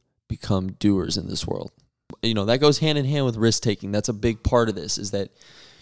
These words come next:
you have to be a little bit of a risk taker to become a doer.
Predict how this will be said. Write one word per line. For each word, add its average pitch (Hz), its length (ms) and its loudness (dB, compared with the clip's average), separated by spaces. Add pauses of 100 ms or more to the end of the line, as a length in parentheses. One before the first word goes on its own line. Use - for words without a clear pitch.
you 113 120 2
have 120 220 4
to 117 80 -10
be 123 140 4
a 110 40 2
little 110 240 2
bit 110 120 0
of 104 120 0
a 104 60 -2
risk 101 280 0
taker 98 480 -4 (680)
to - 120 -6
become 101 760 0 (560)
a 110 80 0
doer. 104 480 -2